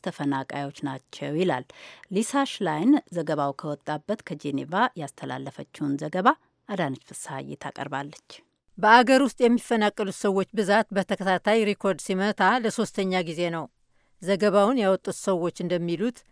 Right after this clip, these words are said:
Speaker 2: በግጭት ወይም በኃይል ተጠቃሚነት ምክንያት በየዕለቱ በአማካኝ ሠላሳ ሺህ የሚሆኑ ሰዎች ከመኖሪያቸው ለመፈናቀል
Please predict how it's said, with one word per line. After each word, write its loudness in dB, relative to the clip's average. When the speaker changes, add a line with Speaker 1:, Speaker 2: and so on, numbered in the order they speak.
Speaker 2:
በግጭት 0
ወይም 2
በኃይል 4
ተጠቃሚነት -2
ምክንያት -2
በየዕለቱ 0
በአማካኝ 0
ሠላሳ 2
ሺህ -4
የሚሆኑ -2
ሰዎች 2
ከመኖሪያቸው 4
ለመፈናቀል -2